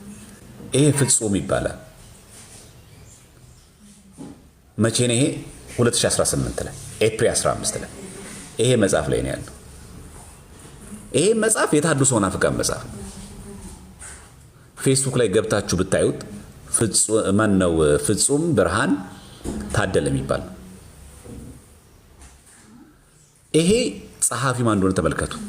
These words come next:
ብቀሺ በቄስ ዶክተር ተክለአብ መንግስተ አብ። ሉክ እዚህ መጽሐፍ ላይ ወንጌል ጥዑም ዜና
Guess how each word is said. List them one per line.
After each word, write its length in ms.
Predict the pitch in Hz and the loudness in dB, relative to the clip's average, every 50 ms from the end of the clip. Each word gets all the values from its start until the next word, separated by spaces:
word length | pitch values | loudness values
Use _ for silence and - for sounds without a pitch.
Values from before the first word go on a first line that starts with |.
| - - - - - - - - - - - - - - 107 | -12 -12 -14 -14 -16 -16 -18 -18 -16 -16 -16 -16 -8 0 0
ብቀሺ 480 | 104 107 143 151 - - 180 180 - - 247 254 - - - - - - | 4 4 4 4 4 0 0 0 2 2 2 0 0 -2 -6 -10 -8 -4
በቄስ 460 | 92 92 127 131 135 135 - 107 - - 107 | 0 2 4 4 2 4 2 2 2 2 2
ዶክተር 340 | 98 131 131 - - - - - | 0 0 0 2 0 -2 0 2
ተክለአብ 420 | - 135 - 131 131 - 156 151 | 0 0 2 2 2 2 4 4
መንግስተ 360 | 117 107 101 98 90 - - - | 4 4 4 4 4 4 2 2
አብ። 160 | 60 62 - - - - - - - - - - - 185 185 - - - - - - - - - - - - - - - - - - - - - - - 214 208 202 196 196 196 190 190 185 185 _ _ _ 185 180 180 180 - - - _ _ _ _ _ _ _ _ _ _ _ _ - | 0 -2 -4 -6 -14 -16 -18 -18 -18 -18 -18 -20 -18 -20 -20 -20 -20 -20 -20 -20 -20 -20 -20 -20 -20 -20 -20 -20 -20 -20 -20 -20 -20 -20 -20 -20 -20 -20 -20 -20 -20 -20 -20 -20 -20 -20 -20 -20 _ _ _ -20 -20 -20 -20 -20 -20 -20 _ _ _ _ _ _ _ _ _ _ _ _ -2
ሉክ 240 | - 107 110 104 - - - - - - - - - - - - - - - - - - - - - 185 - - - - - - - - - - - - - - - | 2 4 4 4 2 -2 -10 -12 -18 -20 -20 -20 -20 -20 -20 -20 -20 -20 -20 -20 -20 -20 -20 -20 -20 -20 -18 -18 -18 -16 -16 -16 -16 -18 -18 -18 -20 -20 -18 -6 -2
እዚህ 180 | - 101 110 107 | 0 2 4 4
መጽሐፍ 260 | 101 - - - - | 4 4 2 0 0
ላይ 160 | - - - - - - - - - - 262 240 233 - - - - - 214 214 220 - 240 240 233 240 240 - - - - - - - - - - - - - - - - - - - _ _ _ _ - - | -2 -4 -6 -8 -12 -16 -18 -18 -20 -18 -18 -16 -16 -18 -20 -20 -20 -20 -20 -20 -20 -20 -20 -20 -20 -20 -20 -20 -20 -20 -20 -20 -20 -20 -20 -20 -20 -20 -20 -20 -20 -20 -20 -20 -20 -20 _ _ _ _ -2 2
ወንጌል 460 | 104 117 127 135 143 131 131 139 139 | 4 6 6 6 6 4 4 2 2
ጥዑም 280 | 139 - 110 107 101 98 | 2 2 2 4 4 4
ዜና 280 | 87 85 87 80 71 | 4 2 2 2 2